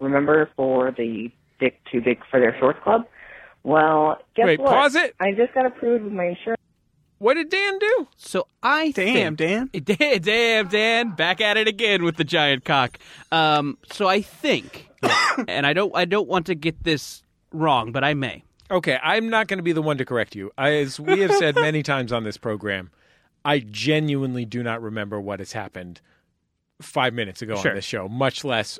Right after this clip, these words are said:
Speaker 2: several weeks
Speaker 3: If
Speaker 2: ago.
Speaker 3: I'm remembering correctly, I think Dan called us a few weeks ago, and I think that, uh, Dan, uh, uh, was, was once a lady and is now a fella.
Speaker 2: Uh-huh.
Speaker 3: And, uh, uh, has gotten a new schlong.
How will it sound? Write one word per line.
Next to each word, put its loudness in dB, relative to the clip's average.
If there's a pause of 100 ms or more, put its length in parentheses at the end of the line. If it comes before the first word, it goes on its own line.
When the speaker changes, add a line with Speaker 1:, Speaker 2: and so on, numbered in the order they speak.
(140)
Speaker 2:
several -2
weeks -14
Speaker 3:
If -8
Speaker 2:
ago. -2
Speaker 3:
I'm -2
remembering 2
correctly, -4 (140)
I -4
think -2
Dan 0
called 0
us -6
a -10
few -4
weeks -6
ago, -4 (160)
and -2
I 0
think -4
that, 2 (120)
uh, 0 (320)
Dan, 0 (420)
uh, 0 (120)
uh, -4
was, -6
was -8
once 0
a 0
lady 0
and -6
is -12
now -8
a -12
fella. -8 (240)
Speaker 2:
Uh-huh. -4 (220)
Speaker 3:
And, -2 (200)
uh, -2 (280)
uh, -4
has -10
gotten -4
a -2
new -4
schlong. -8